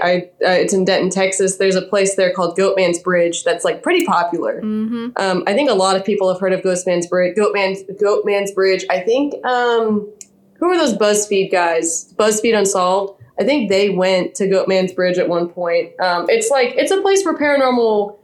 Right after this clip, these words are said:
Speaker 1: investigators will go.
Speaker 2: Mm-hmm.
Speaker 1: Um, you won't catch me going there. <laughs> Um,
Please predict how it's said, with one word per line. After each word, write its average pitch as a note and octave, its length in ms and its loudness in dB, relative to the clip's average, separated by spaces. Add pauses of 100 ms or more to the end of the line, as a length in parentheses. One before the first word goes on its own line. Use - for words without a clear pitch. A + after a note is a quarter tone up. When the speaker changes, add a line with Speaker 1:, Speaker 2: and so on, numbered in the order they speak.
(100)
Speaker 1:
investigators G#3 640 0
will E3+ 100 -2
go. - 460 -2
Speaker 2:
Mm-hmm. A#3 280 -2
Speaker 1:
Um, F#3 540 0 (220)
you A#3+ 120 0
won't D4 160 0
catch C4+ 200 0
me C4 100 2
going A#3 220 2
there. G3+ 260 0 (140)
<laughs> D4+ 580 0 (340)
Um, A3 400 2